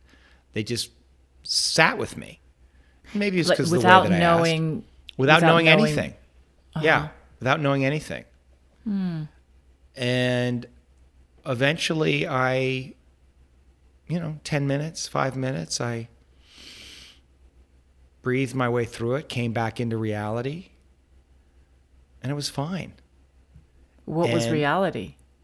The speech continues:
Speaker 1: that
Speaker 2: What was, what was fantasy? What, or what was, or projection?
Speaker 1: that
Speaker 2: What was
Speaker 1: they
Speaker 2: re-
Speaker 1: ha-, they were doing something to me. They were trying to control me.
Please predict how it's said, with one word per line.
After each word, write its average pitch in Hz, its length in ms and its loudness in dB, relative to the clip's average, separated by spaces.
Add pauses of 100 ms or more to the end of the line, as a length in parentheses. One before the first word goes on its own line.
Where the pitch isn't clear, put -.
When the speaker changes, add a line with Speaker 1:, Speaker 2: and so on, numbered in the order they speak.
(600)
Speaker 1:
that 143 400 4
Speaker 2:
What 202 80 4
was, 185 360 4
what 175 180 -2
was 165 200 -2 (140)
fantasy? 165 500 -4
What, 123 240 -4
or 127 80 -8
what 123 180 -6
was, 123 220 -10
or 131 100 -6
projection? - 540 -8
Speaker 1:
that 147 80 0
Speaker 2:
What 131 60 -6
was 131 60 -2
Speaker 1:
they 135 300 2
Speaker 2:
re- 147 60 0
Speaker 1:
ha-, 139 200 -2
they 131 200 -2
were 135 160 -2
doing 127 520 -2
something 110 560 -2
to 127 300 -2
me. 110 100 -4
They 131 100 -4
were 123 60 -2
trying 117 320 -2
to 147 80 -6
control 131 480 2
me. 131 260 -2